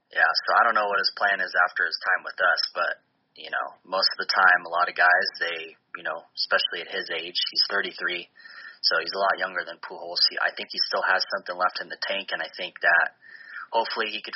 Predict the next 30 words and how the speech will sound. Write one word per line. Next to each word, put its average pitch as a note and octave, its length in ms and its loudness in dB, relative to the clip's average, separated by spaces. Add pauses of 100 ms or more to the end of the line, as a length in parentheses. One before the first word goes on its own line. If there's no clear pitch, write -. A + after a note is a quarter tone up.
figure F#2+ 240 -4
it F#2 80 2
out G2 160 2
this G#2 240 0
offseason, G2+ 480 -2
these F2 160 -10
last F2+ 240 4
couple - 240 -6
of E2+ 80 -12
years, F#2+ 280 -2 (120)
and E2 80 -14
especially F2+ 440 0
in E2+ 40 -10
his E2 160 -8
walk E2+ 320 0
year, F#2+ 80 -4
he's F2+ 160 -10
gonna D#2+ 200 -14
give E2+ 160 -8
us - 200 2
something D#3 320 -8
that, D3 220 0 (640)
um, - 280 -4 (360)
for F2+ 160 -4
what F2+ 160 2
we F2 80 -6 (160)
signed F2 160 2
him - 80 -6 (160)
for. - 320 -6 (240)
And, C#3 400 -2